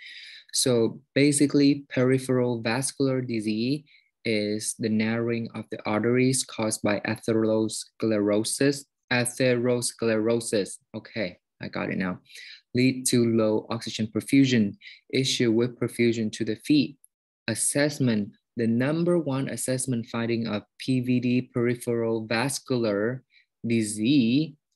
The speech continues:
is intermittent claudication.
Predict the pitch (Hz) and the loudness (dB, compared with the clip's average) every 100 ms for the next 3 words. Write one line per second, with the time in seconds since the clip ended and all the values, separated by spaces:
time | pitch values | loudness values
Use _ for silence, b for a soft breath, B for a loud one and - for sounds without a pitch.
0 | _ _ - 113 110 107 - 123 123 - | _ _ -4 -2 0 -2 -2 -2 -2 -4
1 | 123 117 120 117 110 110 - 117 113 110 | -4 -2 -2 -4 -4 -6 -6 -2 0 0
2 | 110 110 - 107 - 143 139 - - - | 0 -2 -4 -6 -2 0 0 0 -4 -8